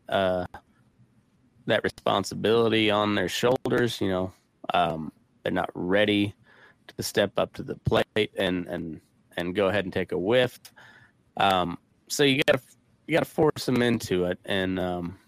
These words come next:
it's a little bit of a initiation, and, and sometimes those initiations happen over and over and over and over again, but they're necessary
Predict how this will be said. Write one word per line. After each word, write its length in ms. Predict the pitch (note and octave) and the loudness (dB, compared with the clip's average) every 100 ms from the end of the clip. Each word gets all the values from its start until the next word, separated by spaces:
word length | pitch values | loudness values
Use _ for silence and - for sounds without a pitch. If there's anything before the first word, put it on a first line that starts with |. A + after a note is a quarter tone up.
| - | -14
it's 180 | - - | -12 -2
a 40 | |
little 200 | B2+ C#3+ | 0 0
bit 180 | B2 A#2+ | 2 2
of 100 | G#2 | 4
a 200 | G2 F#2 - - | 2 0 -6 -6
initiation, 920 | G#2+ A2+ A2 - F#2 F#2 F#2 - G2+ G#2 A#2+ D#3+ | 0 2 2 0 2 2 0 -2 -2 -2 -6 -6
and, 440 | G2+ F#2+ F#2 F2+ G2 _ - | -2 0 -2 -4 -8 _ -12
and 100 | G#2+ | -6
sometimes 840 | G#2+ G2+ - G2+ F#2 F#2+ G2 - - | -4 -4 -2 0 0 -2 -6 -16 -8
those 160 | F2+ F#2 | -4 -2
initiations 880 | F2+ F2+ - F2 F#2 - F#2 F2+ | 0 0 0 0 0 -2 -4 -4
happen 560 | - F#2+ F#2+ - F2+ F#2 - - | -2 -2 0 -2 -4 -6 -10 -2
over 540 | F#2 E2 F2 D#2+ E2+ _ _ _ _ _ _ _ _ _ _ _ D3+ E3 | -2 -2 -2 -2 -4 _ _ _ _ _ _ _ _ _ _ _ 0 4
and 80 | |
over 420 | D#3+ D3 C3+ C3+ C3 | 6 6 6 4 4
and 100 | A#2 | 4
over 380 | A2+ G#2+ G#2 G2+ | 4 2 2 0
and 100 | G#2 | 2
over 280 | A#2 A2 F#2+ | 0 0 -2
again, 440 | - E2+ E2 E2 E2+ _ | -4 -6 -6 -8 -10 _
but 260 | G#2+ F#2 E2+ _ _ _ _ _ | 2 2 0 _ _ _ _ _
they're 140 | G#2 | 0
necessary 840 | G2+ C3+ C3+ - - E2+ C#2+ C#2+ | 4 4 2 -2 -4 -4 -4 -10